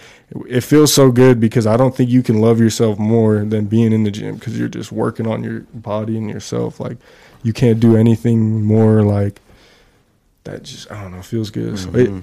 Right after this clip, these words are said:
Speaker 1: I look at it as, like, a meditation, like, a get away from reality. You know
Speaker 2: Do you
Speaker 1: what
Speaker 2: ever
Speaker 1: I'm
Speaker 2: do
Speaker 1: saying?
Speaker 2: breathing exercises while you work out? I know a lot of people kinda focus on breathing and add a little
Speaker 1: Definitely.
Speaker 2: extra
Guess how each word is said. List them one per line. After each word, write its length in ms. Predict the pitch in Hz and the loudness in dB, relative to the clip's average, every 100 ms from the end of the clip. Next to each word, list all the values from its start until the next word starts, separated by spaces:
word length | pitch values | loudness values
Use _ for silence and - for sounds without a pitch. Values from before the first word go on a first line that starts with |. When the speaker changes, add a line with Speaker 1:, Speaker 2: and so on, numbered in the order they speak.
| - | -2
Speaker 1:
I 80 | 131 | 2
look 180 | 147 | 4
at 80 | 120 | 4
it 40 | 113 | 4
as, 120 | 107 | 2
like, 140 | 101 | 0
a 60 | 98 | -2
meditation, 720 | 104 104 101 101 104 - 95 | -4 -4 -4 -6 -8 -10 -14
like, 180 | 92 92 | -14 -14
a 140 | 92 | -16
get 200 | 98 110 | -6 -2
away 360 | 104 107 110 107 | 0 2 2 2
from 320 | - 101 95 - - - - _ _ _ _ _ - - | -2 -8 -10 -16 -20 -20 -20 _ _ _ _ _ -20 -18
reality. 540 | - 107 98 104 98 98 | -8 -8 -6 -8 -8 -10
You 100 | 101 | -6
know 60 | |
Speaker 2:
Do 80 | 104 | 0
you 40 | 117 | 0
Speaker 1:
what 20 | |
Speaker 2:
ever 100 | 120 | 0
Speaker 1:
I'm 60 | 107 | -2
Speaker 2:
do 80 | 107 | -2
Speaker 1:
saying? 100 | 98 | -2
Speaker 2:
breathing 340 | 101 101 107 | -2 -2 -4
exercises 600 | 104 - 101 110 107 104 | -4 -8 -6 -4 -6 -4
while 100 | 107 | -4
you 100 | 110 | -2
work 180 | 110 104 | -4 -4
out? 140 | 123 | -6
I 40 | 101 | -6
know 120 | 95 | -6
a 40 | 95 | -8
lot 60 | |
of 40 | 92 | -10
people 320 | 95 90 - - | -10 -12 -14 -14
kinda 260 | 101 92 82 - | -10 -10 -12 -10
focus 340 | 98 92 - | -6 -6 -8
on 140 | 95 | -10
breathing 680 | 90 101 104 92 101 101 95 | -6 -2 -2 0 -2 -2 -6
and 200 | 85 85 - - - - - - - | -10 -14 -18 -20 -20 -20 -20 -20 -8
add 140 | 104 | -2
a 20 | 117 | 0
little 140 | 107 104 | 0 0
Speaker 1:
Definitely. 40 | 104 | 0
Speaker 2:
extra 420 | 107 - 95 | -4 -8 -8